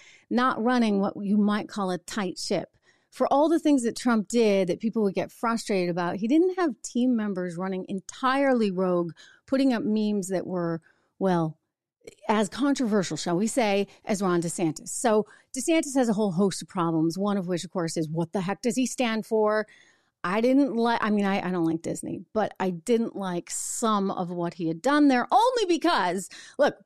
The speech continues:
we don't wanna be Venezuela. We don't need the government controlling everything. If Disney's gonna fail because it makes a bunch of stupid, stupid, stupid moves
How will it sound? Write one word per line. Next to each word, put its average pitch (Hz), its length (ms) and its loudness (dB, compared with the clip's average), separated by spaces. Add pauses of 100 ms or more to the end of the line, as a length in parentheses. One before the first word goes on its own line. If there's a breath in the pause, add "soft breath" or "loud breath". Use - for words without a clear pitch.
(180)
we 240 120 4
don't 349 160 6
wanna 349 160 4
be 320 100 2
Venezuela. 240 540 2
We 208 140 2
don't 302 220 4
need 302 180 6
the 262 80 0
government 240 380 2
controlling 220 460 0
everything. 175 460 -2
If 165 100 -6
Disney's 311 380 4
gonna 262 220 0
fail 233 320 0
because 190 180 -4
it 196 80 -12
makes 190 160 -12
a 170 40 -18
bunch 214 180 -6
of 180 80 -8
stupid, 269 580 -2
stupid, 220 420 -2
stupid - 480 0
moves 202 340 2